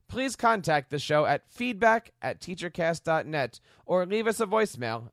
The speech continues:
at teachercast dot net slash voicemail. I'd love to feature your podcast here. In today's show, we're gonna talk about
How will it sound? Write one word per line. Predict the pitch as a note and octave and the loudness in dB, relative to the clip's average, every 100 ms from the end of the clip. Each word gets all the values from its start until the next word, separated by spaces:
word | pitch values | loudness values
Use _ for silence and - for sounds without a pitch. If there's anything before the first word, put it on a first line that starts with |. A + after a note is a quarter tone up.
| - | -8
at | B2+ | -8
teachercast | - F#3 F#3 E3 E3+ E3+ | -4 -4 -4 -2 -2 0
dot | E3+ D#3+ | 2 0
net | D3 E3 - - _ | 2 0 -2 -14 _
slash | - D3+ E3+ - | -8 -2 -2 -2
voicemail. | D#3+ G3+ - A2+ F#2+ F2+ _ _ - - | -2 -2 -2 -6 -6 -8 _ _ -8 0
I'd | E3+ | 0
love | C#3 D#3 C3 G#2+ | 2 2 2 0
to | C3 | -8
feature | C#3+ C3 | -6 -6
your | C3+ C#3 | -4 -4
podcast | C3 C3 G#2 A#2 G#2 - | -2 -2 -2 -6 -6 -8
here. | G#2 D#2 - _ _ _ _ _ _ _ _ _ _ _ _ _ _ _ _ _ _ | -10 -10 -14 _ _ _ _ _ _ _ _ _ _ _ _ _ _ _ _ _ _
In | G3+ | -6
today's | F#3+ A3+ A#3+ | 0 4 4
show, | - D#3+ D3+ | 4 4 4
we're | D3 F3+ | 2 0
gonna | G3 | 0
talk | F#3+ F3+ - | 4 2 2
about | E3 F3 | 4 4